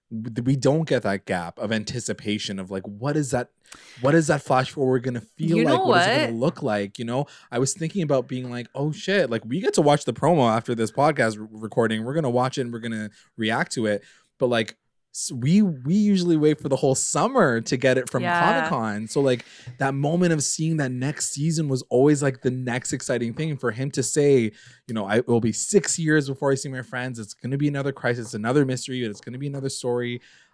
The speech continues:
Speaker 1: I was like, "Wow, what a great way to have a season finale, the way that it ended." But then we get, we, like, get it right away.
Speaker 2: I,
Speaker 1: Like, it's
Speaker 2: I am
Speaker 1: coming,
Speaker 2: not,
Speaker 1: coming
Speaker 2: like,
Speaker 1: next
Speaker 2: again,
Speaker 1: week.
Speaker 2: I, I love the fact that we don't have to wait. Like, my, uh, my, I was telling my fiance earlier today,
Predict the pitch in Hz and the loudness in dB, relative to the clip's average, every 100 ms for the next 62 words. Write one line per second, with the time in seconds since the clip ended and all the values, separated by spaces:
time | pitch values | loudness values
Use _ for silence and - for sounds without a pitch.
0 | - 120 123 113 117 113 110 101 110 101 | -4 0 0 0 0 -2 -8 -6 -2 -2
1 | 98 110 147 127 120 117 110 107 107 101 | -2 0 0 -2 -2 0 0 -2 -4 -6
2 | 107 104 104 - 120 107 110 107 110 101 | -8 -8 -8 -10 -8 -8 -10 -10 -8 -6
3 | 101 98 98 98 95 101 98 95 95 101 | -6 -6 -8 -8 -6 -6 -8 -10 -8 -2
4 | 135 135 113 107 104 98 - 101 101 _ | -2 -2 -8 -10 -12 -12 -8 -8 -8 _
5 | _ 110 117 120 120 117 131 135 139 143 | _ -8 -4 -2 -2 0 2 2 2 2
6 | 160 185 175 208 254 254 - 214 277 254 | 2 2 6 6 6 6 6 8 6 4
7 | 226 190 190 185 175 - 190 190 175 - | 4 4 2 0 -2 -4 -4 -2 0 2
8 | 185 196 190 208 214 214 185 - 180 175 | 2 2 0 0 -2 2 2 2 0 -4
9 | 170 170 180 - 180 180 170 170 185 175 | -4 -2 -2 -2 -6 -4 -4 -4 -6 -4
10 | 185 175 170 165 - 170 214 190 175 175 | -4 -2 -2 -4 -4 -4 -4 -4 -6 -4
11 | 175 185 180 170 165 165 220 302 | -6 -4 -4 -4 -6 -6 -2 -2